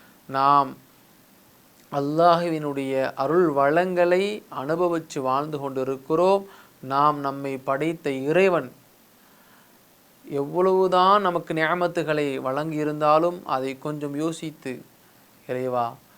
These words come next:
எனக்கு இவ்வளவு நியாமத்துகளை வழங்கியிருக்கிறாயே, இந்த நியாமத்துகளே எனக்கு போதுமானது" என்று வசதியானவர்களும் சரி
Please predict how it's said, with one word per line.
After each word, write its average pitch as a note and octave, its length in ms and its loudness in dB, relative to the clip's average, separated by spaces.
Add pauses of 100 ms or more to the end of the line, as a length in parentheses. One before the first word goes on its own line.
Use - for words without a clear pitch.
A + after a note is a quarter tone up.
(300)
எனக்கு C3+ 560 -10
இவ்வளவு G3 500 2
நியாமத்துகளை F3 680 -2
வழங்கியிருக்கிறாயே, C3 920 -6 (340)
இந்த C#3 200 -10
நியாமத்துகளே F#3 720 -2
எனக்கு D3+ 300 -6 (100)
போதுமானது" C3+ 800 -4 (400)
என்று D3+ 600 -4 (340)
வசதியானவர்களும் D3 960 -2
சரி D#3+ 460 -8